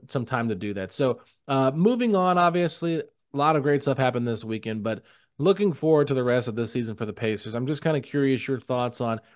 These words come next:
how you feel like this team has looked since they've acquired Pascal Siakam and,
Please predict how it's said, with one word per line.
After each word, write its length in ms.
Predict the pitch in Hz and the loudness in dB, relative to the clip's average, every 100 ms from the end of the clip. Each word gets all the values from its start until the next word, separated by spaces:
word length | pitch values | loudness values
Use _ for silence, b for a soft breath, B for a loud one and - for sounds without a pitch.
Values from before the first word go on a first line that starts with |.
| b _ _ _ | b _ _ _
how 160 | - 160 | 0 2
you 160 | 170 147 | 2 2
feel 180 | 160 | 2
like 200 | 160 147 | 2 2
this 140 | 143 135 | -2 -4
team 200 | 156 139 | -2 0
has 160 | 127 127 | 0 -2
looked 440 | 127 170 175 - 120 | 0 0 -2 -10 -16
since 300 | - 170 165 | -6 -4 -2
they've 140 | 175 160 | -2 -2
acquired 420 | 139 160 160 135 | 0 2 2 0
Pascal 440 | 147 143 - 147 | -4 -4 -4 -6
Siakam 540 | 143 143 139 139 139 | -4 -2 -2 -2 -4
and, 140 | 123 | -4